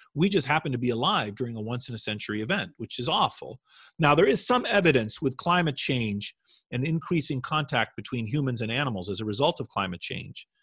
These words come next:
So we're encroaching on their habitats. They're coming into our part of the world, that they're increasing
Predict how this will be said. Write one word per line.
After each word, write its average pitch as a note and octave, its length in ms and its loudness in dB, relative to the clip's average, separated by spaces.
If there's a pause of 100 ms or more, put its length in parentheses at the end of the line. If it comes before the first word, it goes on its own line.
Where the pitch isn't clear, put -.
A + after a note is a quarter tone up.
(280)
So - 140 -4
we're C3 200 6
encroaching A#2+ 460 0
on G#2 100 -4
their C3+ 160 0
habitats. B2+ 500 0
They're A#2+ 180 0
coming A2 380 -6
into G2 220 -8
our C#3+ 340 2 (240)
part B2 140 4
of A#2 80 0
the A#2 60 -2
world, A2+ 380 0 (520)
that A#2+ 280 2
they're B2+ 160 2
increasing C3 720 -2